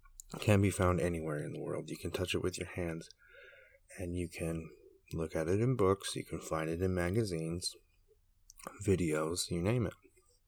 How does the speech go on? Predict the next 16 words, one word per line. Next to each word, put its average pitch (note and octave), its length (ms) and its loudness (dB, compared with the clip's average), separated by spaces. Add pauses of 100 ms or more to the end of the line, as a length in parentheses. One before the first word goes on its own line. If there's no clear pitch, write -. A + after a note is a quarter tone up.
(1000)
So, G#2+ 320 4
where A#2 260 4
do C#3+ 80 4
you D3+ 80 6
find G2 400 4
sex? - 540 -2 (2500)
You G2+ 80 0
can G2+ 140 2
find G#2+ 260 6
it F#2+ 100 6
anywhere. G2 480 4
You E2+ 160 0
can D#2+ 200 -4
Google G#2+ 360 2
it. B2+ 180 4 (2500)
And F#2+ 360 6